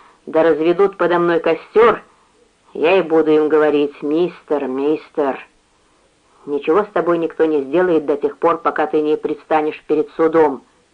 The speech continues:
сказал дядя. «Что ты, не знаешь? Даже четвёртый участок не очень-то позволяет себе вольничать с мистером Хэмптоном,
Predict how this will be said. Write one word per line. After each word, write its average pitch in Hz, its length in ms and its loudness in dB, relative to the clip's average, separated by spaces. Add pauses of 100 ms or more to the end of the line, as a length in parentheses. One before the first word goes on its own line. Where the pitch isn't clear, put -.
(120)
сказал 139 340 -2
дядя. 139 300 -2 (1080)
«Что - 300 0
ты, 170 240 2
не 165 160 2
знаешь? 180 520 2 (260)
Даже 185 340 2
четвёртый 214 580 4
участок 233 500 2
не 190 100 4
очень-то 180 380 2
позволяет 175 680 2
себе 170 240 0
вольничать 165 580 2
с - 40 -20
мистером 165 480 -2
Хэмптоном, 147 720 -2